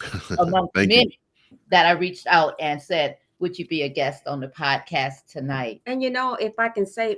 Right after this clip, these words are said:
Speaker 3: Mister Todd, I also appreciate you. I grew up without, uh, a father, um, for the teen years of my life and, and
Speaker 1: Mm-hmm.
Speaker 3: my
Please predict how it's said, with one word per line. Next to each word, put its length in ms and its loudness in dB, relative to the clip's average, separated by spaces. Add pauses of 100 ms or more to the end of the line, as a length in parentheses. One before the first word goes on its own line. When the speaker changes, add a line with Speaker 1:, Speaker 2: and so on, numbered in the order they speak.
Speaker 3:
Mister 300 -6
Todd, 380 0
I 160 0 (500)
also 540 -2
appreciate 720 -6
you. 180 -2
I 120 0
grew 260 -2
up 140 -4
without, 540 -2 (400)
uh, 280 -6
a 160 -10
father, 600 -2 (440)
um, 500 -10 (240)
for 120 0
the 360 -2 (460)
teen 400 -2
years 360 -2
of 120 -8
my 120 -2
life 380 -2
and, 240 -2
and 100 2
Speaker 1:
Mm-hmm. 120 2
Speaker 3:
my 100 0